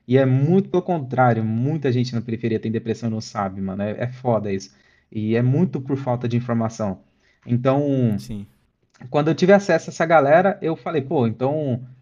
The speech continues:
Speaker 1: eu acho que é um pouco diferente do que eu tô pensando, né, mano? Vamos tentar abrir um pouco a mente."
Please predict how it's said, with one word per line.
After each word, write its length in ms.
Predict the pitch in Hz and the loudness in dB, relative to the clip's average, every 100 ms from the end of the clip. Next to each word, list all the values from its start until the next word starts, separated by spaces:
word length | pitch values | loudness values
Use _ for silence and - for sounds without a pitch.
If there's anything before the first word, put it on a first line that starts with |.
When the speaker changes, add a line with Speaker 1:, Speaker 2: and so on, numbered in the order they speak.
| _ | _
Speaker 1:
eu 180 | - 113 | -4 2
acho 180 | 123 - | 2 0
que 120 | 165 | -4
é 60 | 165 | -4
um 60 | |
pouco 220 | 160 - - | -4 -8 -6
diferente 440 | - 160 139 135 | 0 0 0 -4
do 80 | 139 | -8
que 80 | 160 | -8
eu 60 | |
tô 100 | - | -8
pensando, 540 | - 180 127 123 120 110 | -4 -4 -2 -2 0 0
né, 100 | 135 | -2
mano? 300 | 123 101 - - _ - | -2 -4 -8 -18 _ -12
Vamos 720 | 98 113 143 156 135 120 104 | -2 0 0 0 2 2 0
tentar 520 | 135 127 127 127 127 127 | -4 -2 0 0 0 0
abrir 260 | 123 127 | 0 0
um 80 | 139 | -2
pouco 220 | 143 143 | -2 -2
a 60 | 160 | -2
mente." 400 | 120 107 - | -2 -2 -6